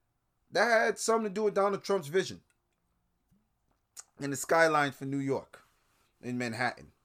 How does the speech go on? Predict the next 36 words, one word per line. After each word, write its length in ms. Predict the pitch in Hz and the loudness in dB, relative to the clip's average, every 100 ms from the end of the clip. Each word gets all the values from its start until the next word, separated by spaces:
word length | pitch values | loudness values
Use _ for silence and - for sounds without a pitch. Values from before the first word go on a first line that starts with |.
| _ _ _ _ _ | _ _ _ _ _
That 100 | 147 | -2
motherfucker 340 | 247 254 262 240 | 0 2 0 0
didn't 160 | 226 | 0
get 180 | 202 185 | 2 2
rich 160 | 190 - | 2 -2
for 120 | 165 | -6
no 140 | 156 | -4
reason. 400 | 143 127 110 92 _ _ | -4 -4 -8 -14 _ _
Remember 380 | 123 143 135 92 | -6 -2 -2 -4
that. 180 | 87 _ _ _ _ _ _ _ _ _ _ _ _ - _ _ - | -12 _ _ _ _ _ _ _ _ _ _ _ _ -20 _ _ -10
Remember 340 | 139 214 190 | 0 2 2
that. 180 | 101 - _ _ _ | -2 -8 _ _ _
They're 140 | 131 143 | -2 0
doing 260 | 165 170 | 0 0
everything 440 | 170 180 185 190 175 | 2 2 0 -4 -2
in 60 | |
their 100 | 160 | -4
power 400 | - 143 135 123 | -2 4 4 4
to 60 | 104 | -4
smear 360 | - 113 107 95 | -10 -10 -8 -10
this 220 | 87 - | -12 -16
man. 180 | 85 82 | -18 -10
Every 380 | 123 131 117 110 - | -2 -2 -2 -14 -10
fucking 280 | - 107 90 | -10 -10 -12
thing 180 | - 95 | -18 -16
in 60 | 95 | -14
their 100 | 90 | -14
power 220 | 92 90 | -16 -16
to 40 | |
smear 240 | - 92 90 | -18 -18 -18
this 140 | - | -20
man. 160 | 92 - _ _ _ | -20 -20 _ _ _
The 120 | 127 131 | -2 -2
last 720 | 135 143 160 165 160 - - | 2 8 10 10 6 -4 -8
two 480 | - 160 165 165 156 | -8 -4 -4 -4 -6
years 880 | 131 127 135 123 101 95 - - | -8 -4 -2 -2 -4 -8 -14 -20